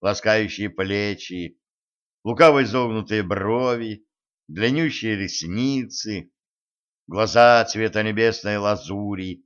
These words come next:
крохотный носик, капризно надутые губки розаны, тоненькая алебастровая шейка, плечи, которые так и хочется расцеловать.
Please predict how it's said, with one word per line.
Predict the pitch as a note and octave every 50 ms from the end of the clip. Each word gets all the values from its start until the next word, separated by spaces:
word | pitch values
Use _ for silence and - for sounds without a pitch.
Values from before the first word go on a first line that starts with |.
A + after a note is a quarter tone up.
| _ _ _ _ _ _ _ _ _
крохотный | - F#3 G#3 G3+ G3 E3+ - - E3 - - C#3+ C#3 C3+
носик, | C3 B2+ A#2+ A2+ A2+ A2 G#2+ G2+ G2+ F#2 - - - F2+ E2+ - _ _ _ _ _ _ _ _ _ _ _ _ _ _ _ _
капризно | - A2+ - C#3 D#3 E3 C#3 C3+ D#3
надутые | D3 C3+ B2+ C3 C#3+ D3 C#3+ D3+ D#3 D3+
губки | A#2+ A2+ B2+ A#2+ - _ - B2+ C#3 C#3+ -
розаны, | A2 A#2+ B2+ C#3 A#2 G2+ D#2+ F2+ E2+ F2 F2 E2+ D#2+ D#2 D#2+ D#2+ D#2 - _ _ _ _ _ _ _ _ _ _ _ _ _ _
тоненькая | A#2 A#2 A#2+ A#2+ A#2 A2 G#2+ G#2 G#2 G2+ G2+ G2 E2 - G2+ G#2 A2
алебастровая | A2 A#2 A2 A#2+ A#2+ A#2 - - - A#2 A2+ A#2 A#2 A#2 A#2
шейка, | A#2 - - - C3 C3+ C3 C3 B2+ B2 A#2+ A2+ A#2 - A2 A2 G#2+ G2+ - _ _ _ _ _ _ _ _ _ _ _ _
плечи, | D2+ D2+ F2 G#2 A2+ A2+ A2+ A2 G#2+ - - - - F#2+ F2+ F2+ F2+ _ _ _ _ _ _ _ _ _ _
которые | - G#2 G2 - A2+ A2 A2+ -
так | - - F#3+ - G3 - - D3
и | C#3+ B2+
хочется | - - B2+ C#3 C#3 C3 C3 - B2 A#2 G2+ - - - A2+ A2 - - _ _ _ -
расцеловать. | G2+ G#2 G#2 - - - - - - G2+ G2+ G2+ F#2+ F2+ F2+ F2+ E2+ D#2 - - _ - - -